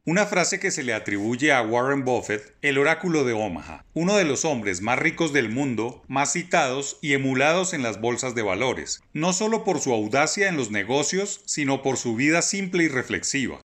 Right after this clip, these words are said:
De él, también se dice que plantea en las salas de juntas de sus compañías, "El precio es lo que paga, el valor es lo que recibes". Un par de apuntes de cajón que pueden ajustarse a lo que está pasando en la Bolsa de Valores de Colombia,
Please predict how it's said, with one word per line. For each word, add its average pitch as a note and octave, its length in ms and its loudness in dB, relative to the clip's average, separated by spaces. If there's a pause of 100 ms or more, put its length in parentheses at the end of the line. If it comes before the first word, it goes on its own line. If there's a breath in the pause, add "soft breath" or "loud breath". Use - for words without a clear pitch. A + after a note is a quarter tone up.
(140)
De G#2+ 340 4
él, F3+ 260 -2
también C#3+ 400 2
se A3+ 140 0
dice F#3 260 0
que E3 140 -2
plantea B2+ 520 2
en D3+ 120 0
las G#2+ 160 0
salas C3+ 320 0
de B2 80 2
juntas C#3+ 420 -2
de C#3+ 80 0
sus A#2+ 220 -6
compañías, G#2 880 -4 (120)
"El D3 200 0
precio F#3 360 2
es F3 100 -4
lo F3 120 2
que - 140 -2
paga, F#2 560 -2
el B2 160 0
valor C#3+ 500 0
es C#3 200 0
lo D3 140 2
que C3 120 0
recibes". G2 680 -6 (180)
Un F3+ 200 0
par G3 180 4
de F#3 80 6
apuntes F3+ 460 0
de D3+ 100 2
cajón E3 480 0
que E3 120 2
pueden C3+ 360 0
ajustarse D3 640 0
a G3 40 2
lo D3 120 0
que G#2+ 100 -4
está A#2 280 -4
pasando E3 500 0
en D#3+ 80 0
la A2 100 2
Bolsa A#2 380 -2
de D3 140 2
Valores G#2 460 -2
de B2 100 0
Colombia, G#2 540 -4